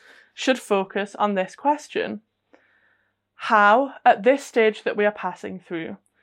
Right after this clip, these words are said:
do we win over workers to our program?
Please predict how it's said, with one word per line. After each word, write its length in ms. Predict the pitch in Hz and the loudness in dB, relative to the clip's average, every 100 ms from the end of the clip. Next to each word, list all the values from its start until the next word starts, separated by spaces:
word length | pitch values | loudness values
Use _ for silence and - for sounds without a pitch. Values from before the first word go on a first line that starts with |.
| _ - | _ -2
do 100 | 226 | 0
we 140 | 226 | 0
win 380 | 220 214 233 277 | 2 4 4 4
over 280 | 226 233 247 | 2 2 2
workers 640 | 208 175 175 - 180 180 | 2 2 0 -6 -10 -10
to 160 | - - 175 | -8 -2 0
our 220 | 170 175 | 0 -2
program? 640 | - 233 240 - - 226 | -2 -2 -2 -4 -12 -14